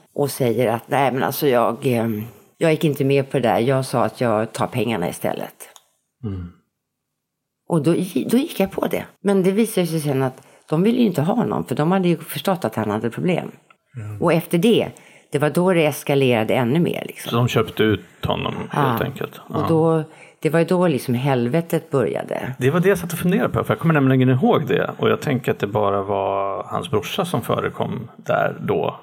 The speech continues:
Speaker 1: Ja.
Speaker 2: Ja, okej. Men jag, jag tänker på en sak, alltså det som, alltså du sa att vi skrattar, och det är för att jag känner igen
Speaker 1: Ja, men jag, jag,
Speaker 2: både,
Speaker 1: det
Speaker 2: både, både Hans beteende, men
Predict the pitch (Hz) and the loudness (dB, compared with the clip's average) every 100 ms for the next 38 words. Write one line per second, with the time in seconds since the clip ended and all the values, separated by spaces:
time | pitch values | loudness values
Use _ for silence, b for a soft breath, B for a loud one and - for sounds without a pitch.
0 | B 175 175 B B B B 117 139 202 | B -4 -4 B B B B -2 -2 -2
1 | 175 - - _ - 143 196 202 196 180 | -4 -6 -8 _ -2 2 2 2 0 2
2 | 202 226 233 226 190 175 117 117 120 123 | 0 2 2 2 0 2 2 2 -2 2
3 | 127 - 131 127 - - - - 117 120 | 0 2 2 2 0 -4 -4 -2 0 -2
4 | - 117 113 - 123 - 139 120 123 131 | 0 -2 -2 0 0 2 0 0 0 -2
5 | 139 147 131 117 117 - 185 185 147 151 | -2 -2 0 2 4 4 4 2 2 2
6 | 139 139 139 139 139 147 139 135 165 135 | 4 4 4 4 4 2 4 2 2 2
7 | 131 131 120 151 165 165 - - 104 104 | 4 4 2 2 2 0 -4 0 2 2
8 | 104 110 113 | 2 2 2